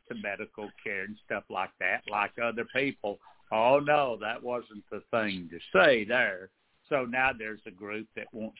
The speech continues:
to boycott Chick-fil-A from the right. Um, what, what you got,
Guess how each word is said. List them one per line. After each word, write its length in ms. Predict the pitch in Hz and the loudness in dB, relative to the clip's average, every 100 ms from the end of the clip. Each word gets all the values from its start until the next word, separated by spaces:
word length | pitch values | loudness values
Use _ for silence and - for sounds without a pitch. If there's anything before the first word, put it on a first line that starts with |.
| - | -6
to 80 | 110 | -4
boycott 880 | 95 110 101 92 - - 101 92 90 _ _ - - | 4 6 6 2 0 4 6 6 2 _ _ -16 0
Chick-fil-A 920 | 117 - - 107 104 92 82 82 113 - _ | 0 0 -2 0 2 2 2 0 -4 -8 _
from 200 | 139 233 | 4 6
the 120 | 247 | 6
right. 400 | 247 453 - 73 - _ _ _ _ _ _ _ _ _ - | 4 4 2 -2 -12 _ _ _ _ _ _ _ _ _ -12
Um, 360 | 113 104 98 92 98 _ _ _ _ _ _ - _ - _ _ - | -8 -6 -8 -10 -20 _ _ _ _ _ _ -20 _ -20 _ _ -2
what, 200 | 214 233 | 2 2
what 180 | 151 220 - | 4 2 2
you 120 | 190 | -6
got, 260 | 123 95 85 | -4 -6 -6